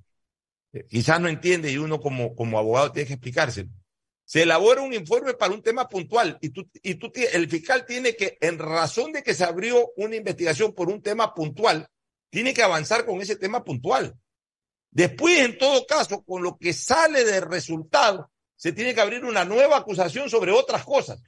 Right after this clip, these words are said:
Pero el, el, el tema que se abrió para narcotráfico se prolonga o se termina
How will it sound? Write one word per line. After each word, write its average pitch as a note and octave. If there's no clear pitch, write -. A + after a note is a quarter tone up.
Pero F3+
el, F3+
el, F#3+
el F3
tema D#4
que A3+
se G#3
abrió A#3+
para A3
narcotráfico G#3+
se F#3
prolonga C4
o A3+
se G#3+
termina C#4+